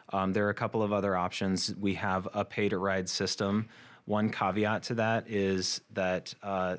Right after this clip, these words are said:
they first evaluate, y-, once you apply, and you would do this over the summer, apply to, to pay a fee in order to ride the bus. And the, uh,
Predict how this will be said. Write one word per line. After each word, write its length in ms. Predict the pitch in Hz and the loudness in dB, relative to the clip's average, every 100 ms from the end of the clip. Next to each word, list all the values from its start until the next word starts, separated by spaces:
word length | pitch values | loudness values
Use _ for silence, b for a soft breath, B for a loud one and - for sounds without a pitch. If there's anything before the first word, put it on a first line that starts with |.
| 101 | -4
they 160 | 104 | -2
first 460 | 101 - 104 101 - - | -2 -2 -2 -2 -6 -6
evaluate, 840 | 98 90 92 107 113 113 123 120 - _ | -2 0 0 2 2 4 2 0 -8 _
y-, 140 | 113 110 - | -10 -10 -4
once 260 | 107 110 | -4 0
you 120 | 123 104 | 2 0
apply, 380 | - 95 92 101 | 0 0 2 2
and 180 | 95 | 2
you 140 | 92 95 | 0 0
would 160 | 92 | 0
do 140 | 90 95 | 0 -2
this 260 | 98 92 | 0 0
over 220 | 101 95 98 | 0 0 0
the 80 | |
summer, 380 | 98 92 90 87 | 0 -2 -2 -2
apply 380 | 85 - 90 90 | -2 -2 -2 -2
to, 440 | - 95 90 87 - _ - | -2 -2 0 -2 -6 _ -8
to 120 | 90 | -8
pay 480 | - - 95 92 95 | -4 -2 0 0 0
a 140 | 92 | -4
fee 520 | 90 - 98 90 87 - | -4 -2 -2 0 -4 -4
in 140 | 95 | -4
order 220 | 92 92 | -2 -2
to 160 | 90 95 | -4 -4
ride 300 | 90 87 87 | -2 -2 -2
the 60 | 85 | -2
bus. 400 | 87 85 - - B B B B B B - | -2 -2 -4 -6 B B B B B B -4
And 500 | 107 98 95 92 - _ _ - | 0 2 2 0 -4 _ _ -10
the, 640 | 98 98 95 92 90 87 - | -2 -2 0 -2 -2 -2 -4
uh, 360 | 92 90 87 | -4 -2 -4